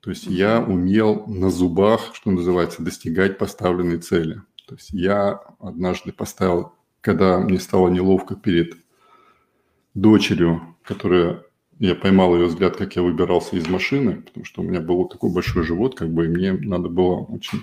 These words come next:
Speaker 1: неловко выбираться. И мне почему-то показалось, что моя четырнадцатилетняя дочь испугалась, потому что она подумала, что она со мной будет делать, когда я буду старенький, вот такую круглую.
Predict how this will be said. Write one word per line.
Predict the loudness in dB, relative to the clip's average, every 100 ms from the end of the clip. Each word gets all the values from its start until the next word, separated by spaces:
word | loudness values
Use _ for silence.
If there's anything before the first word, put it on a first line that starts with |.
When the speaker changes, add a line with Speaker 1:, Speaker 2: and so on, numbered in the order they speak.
| -2
Speaker 1:
неловко | 4 4 4 2
выбираться. | 0 4 4 4 2 -8 _ -20 -20 _ -16 -2
И |
мне | 2 2
почему-то | 2 2 2 2
показалось, | -2 0 4 6 4
что | 2 -2 -2 -2 -8 -16 -20 _ _ _ _
моя | -6 -4 -4
четырнадцатилетняя | -6 -10 -6 -4 -6 -6 -6 -4 -4 -6 -4
дочь | -4 -4
испугалась, | -8 -4 0 2 2 0
потому | -8 -16 -16
что | -10
она | -6 -2 -2 -2
подумала, | -2 0 0 -2
что | -2
она | -4
со | -2 -2
мной | 0
будет | 0 -2
делать, | 2 2 2
когда | 0 -2
я |
буду | -2 -6
старенький, | -4 -2 -2 -4 -8
вот | -20
такую | -10 -8 -4
круглую. | 0 0 0 -6